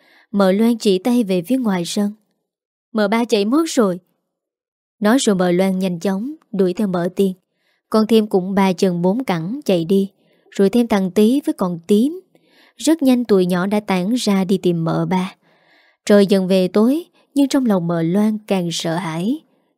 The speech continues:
Cậu Tình đi qua, lại làm mặt hầm hầm. "Cô nói cái gì mà khiến cho mợ Ba quẫn trí bỏ đi như vậy?" Cậu Tình lúc này vô cùng chướng mắt với người vợ lớn của mình, xem cô như khắc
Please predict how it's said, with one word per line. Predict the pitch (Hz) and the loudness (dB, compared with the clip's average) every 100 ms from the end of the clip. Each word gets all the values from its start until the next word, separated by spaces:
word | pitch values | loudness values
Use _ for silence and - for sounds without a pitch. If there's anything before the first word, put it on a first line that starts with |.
| - | 0
Cậu | 202 | 2
Tình | 185 190 170 | 2 0 0
đi | 165 190 | 0 0
qua, | 185 190 180 175 _ _ _ _ | 0 -2 -2 -6 _ _ _ _
lại | 196 185 180 190 | 0 0 0 0
làm | 190 180 | 0 0
mặt | 185 - | -4 -4
hầm | 208 190 | -2 -2
hầm. | 185 214 170 156 _ _ _ _ _ _ _ - | -2 -4 -4 -10 _ _ _ _ _ _ _ -4
"Cô | 196 | -4
nói | 180 214 | 0 -2
cái | 294 233 | 0 0
gì | 196 | 0
mà | 190 | 0
khiến | 190 247 302 | 0 0 0
cho | 226 | 0
mợ | 180 180 | 0 -2
Ba | 208 | -2
quẫn | 208 208 208 | 0 0 0
trí | 247 311 | 2 2
bỏ | 339 190 247 | 2 0 0
đi | 254 | 0
như | 214 | 0
vậy?" | 175 180 175 - _ _ _ _ _ _ _ _ _ _ _ _ | -2 -4 -8 -12 _ _ _ _ _ _ _ _ _ _ _ _
Cậu | - 202 | -6 -2
Tình | 202 185 | -2 0
lúc | 277 | 0
này | 240 190 185 | 2 0 0
vô | 185 247 247 | 2 2 4
cùng | 196 175 165 | 0 0 -2
chướng | 202 247 | 0 2
mắt | 285 320 - | 0 -2 -2
với | 294 | -2
người | 254 185 | 2 0
vợ | 170 170 | 0 0
lớn | 160 185 220 285 | 0 0 -2 -2
của | 202 | -2
mình, | 196 175 156 - _ _ _ _ | -2 -2 -6 -16 _ _ _ _
xem | - - 202 | -8 -2 -2
cô | 185 190 | 0 0
như | 170 165 | 0 -4
khắc | 165 294 | -4 -6